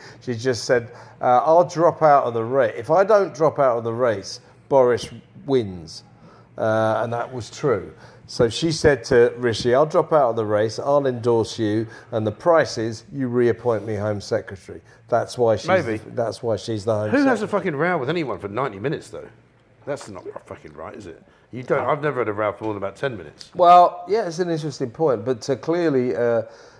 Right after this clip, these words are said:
Speaker 1: these former political friends became, uh,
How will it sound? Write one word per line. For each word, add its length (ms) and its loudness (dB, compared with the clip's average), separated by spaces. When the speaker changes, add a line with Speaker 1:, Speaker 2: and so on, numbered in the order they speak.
Speaker 1:
these 180 -4
former 360 0
political 520 -6
friends 380 -2
became, 600 -2
uh, 540 0